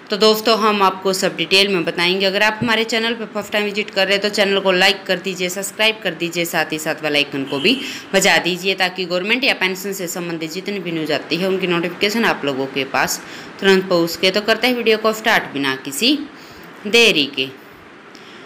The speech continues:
दोस्तों, केंद्रीय कर्मचारियों के लिए बड़ी खुशखबरी है। अगर आप भी बढ़े हुए डीए का इंतज़ार कर रहे हैं तो आपका यह इंतज़ार जल्द ही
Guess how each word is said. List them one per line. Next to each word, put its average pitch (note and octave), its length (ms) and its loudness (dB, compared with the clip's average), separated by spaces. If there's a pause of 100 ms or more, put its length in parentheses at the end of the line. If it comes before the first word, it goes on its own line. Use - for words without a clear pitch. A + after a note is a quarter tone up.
(140)
दोस्तों, C4 240 6
केंद्रीय C#4+ 360 6
कर्मचारियों D4 520 2
के C4+ 140 -2
लिए B3 140 0
बड़ी A3 260 0
खुशखबरी G3 600 -2
है। D#3+ 160 4
अगर F#3+ 280 2
आप G#3 400 2
भी F3+ 180 4
बढ़े F3 280 2
हुए F3 300 2
डीए F#3+ 280 0
का F#3+ 160 0
इंतज़ार F3 460 0
कर E3 160 -2
रहे D#3+ 200 2
हैं F3+ 180 -4
तो F3+ 220 -6
आपका F3 320 0
यह E3 220 2
इंतज़ार E3+ 520 -2
जल्द D#3+ 220 0
ही D#3 80 -10